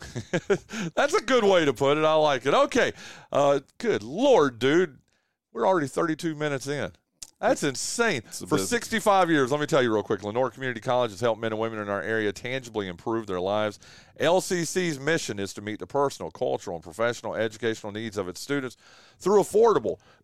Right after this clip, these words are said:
Speaker 1: <coughs> excuse me, accessible and innovative educational programs.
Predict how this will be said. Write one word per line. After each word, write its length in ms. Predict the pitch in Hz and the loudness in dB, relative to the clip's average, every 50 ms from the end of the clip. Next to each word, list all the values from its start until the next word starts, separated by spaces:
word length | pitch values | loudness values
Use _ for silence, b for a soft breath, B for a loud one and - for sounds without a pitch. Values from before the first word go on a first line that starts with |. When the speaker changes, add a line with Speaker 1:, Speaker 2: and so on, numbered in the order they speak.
| b _ - | b _ 0
Speaker 1:
<coughs> 680 | 220 - 855 831 - - - - - 208 - - - - | 2 2 2 2 2 0 -2 -2 0 0 2 2 2 0
excuse 420 | 165 139 - - 185 196 190 151 | -2 -4 -6 -6 -4 -4 -4 -2
me, 120 | 131 110 98 | -2 -2 -2
accessible 480 | 87 - - 208 202 190 - - 117 | -2 0 0 2 2 2 0 0 -2
and 80 | 107 - | -2 0
innovative 400 | 117 151 151 139 147 156 143 127 - | 0 -2 0 2 2 2 0 -2 -2
educational 560 | 123 135 139 131 131 139 131 131 - 135 120 | 0 0 -2 -2 0 -2 -2 -2 -2 -6 -6
programs. 480 | 104 123 120 117 110 95 87 80 78 | -2 0 0 0 0 -2 -6 -8 -10